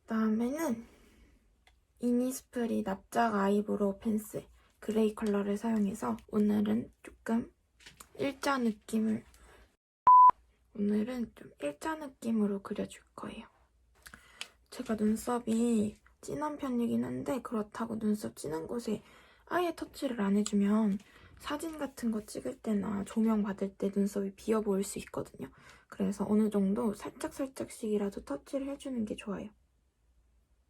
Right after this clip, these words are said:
이렇게 일자 느낌으로 눈썹을 그려줬고요.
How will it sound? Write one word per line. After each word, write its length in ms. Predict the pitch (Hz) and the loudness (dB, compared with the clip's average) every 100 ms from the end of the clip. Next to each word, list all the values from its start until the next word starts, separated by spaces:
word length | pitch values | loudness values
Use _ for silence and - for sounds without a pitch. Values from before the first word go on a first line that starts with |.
| _ _ | _ _
이렇게 400 | 233 226 - 208 - | -18 -18 -8 -8 -8
일자 320 | 262 - 262 | -16 -14 -12
느낌으로 960 | 254 240 - 220 214 214 269 285 294 - _ _ _ _ _ _ _ _ _ _ _ _ _ _ _ | -10 -12 -8 -4 -4 -4 -8 -12 -16 -20 _ _ _ _ _ _ _ _ _ _ _ _ _ _ _
눈썹을 480 | 233 226 226 214 208 | -8 -6 -8 -6 -8
그려줬고요. 760 | - 214 214 208 - - 277 | -6 -6 -6 -8 -16 -14 -14